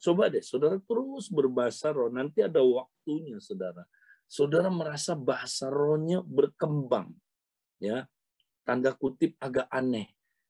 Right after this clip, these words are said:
Ya, seperti saudara lagi doa syafaat. Itu saudara lagi doain supaya saudara, ya, di tengah masa sukar, masa sulit, saudara dapat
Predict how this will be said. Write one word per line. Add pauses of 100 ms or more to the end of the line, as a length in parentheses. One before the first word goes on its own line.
(120)
Ya,
seperti
saudara
lagi
doa
syafaat. (480)
Itu
saudara
lagi
doain (480)
supaya
saudara, (560)
ya,
di
tengah
masa
sukar, (320)
masa
sulit, (480)
saudara
dapat